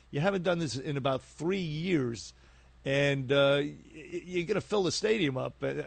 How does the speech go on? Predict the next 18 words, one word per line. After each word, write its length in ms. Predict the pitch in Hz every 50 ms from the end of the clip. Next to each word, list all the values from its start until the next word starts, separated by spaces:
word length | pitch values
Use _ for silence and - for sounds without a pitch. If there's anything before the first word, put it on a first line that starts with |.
| 143 147 156
which 240 | 160 160 165 - 135
is 120 | 135 117
remarkable 680 | 117 131 151 147 139 160 202 220 220 - - 135 120 127
for, 180 | 110 - 113 123
for 200 | - - 139 139
a 40 | 131
guy 220 | 110 147 147 151
from 180 | 151 - 131 123
Houston, 280 | 135 165 151 - 135 123
Texas, 440 | - 147 151 156 - - 123 -
to 60 | - 110
do 140 | 107 147
that 220 | 139 135 135 131 104
here 180 | 131 135 131
in 60 | 127 123
New 80 | 135
York 200 | 135 123 117 117
City. 360 | - - 147 143 131 117 101